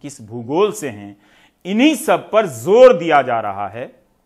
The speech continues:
ताकि पहचान को लेकर वाहवाही होती रहे, ताकि इसकी आड़ में उनकी आर्थिक सोच पर किसी की नजर न जाए, क्योंकि जैसे ही आप आर्थिक क्षेत्र में प्रवेश करते हैं,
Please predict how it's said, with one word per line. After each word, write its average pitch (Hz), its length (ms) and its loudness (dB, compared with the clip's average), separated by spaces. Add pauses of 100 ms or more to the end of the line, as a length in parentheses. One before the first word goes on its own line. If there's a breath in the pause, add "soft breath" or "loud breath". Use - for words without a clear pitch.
ताकि 180 260 0
पहचान 208 680 0
को 214 160 -2
लेकर 170 340 -2
वाहवाही 139 680 0
होती 135 360 -12
रहे, 90 220 -18 (540)
ताकि 151 300 -4
इसकी 143 420 -10
आड़ 156 280 4
में 185 260 -6 (320 soft breath)
उनकी 240 300 -8 (140)
आर्थिक 208 460 0
सोच 180 300 -4
पर 208 180 -6
किसी 202 400 -14
की 233 180 -14
नजर 170 500 0
न 117 160 -10
जाए, 131 300 0 (460 soft breath)
क्योंकि 202 240 -10
जैसे 185 500 -2
ही 294 200 2
आप 208 360 2
आर्थिक 190 320 -2
क्षेत्र - 360 -8
में 185 160 -6 (100)
प्रवेश 175 380 -2
करते 127 320 -8
हैं, 127 240 -14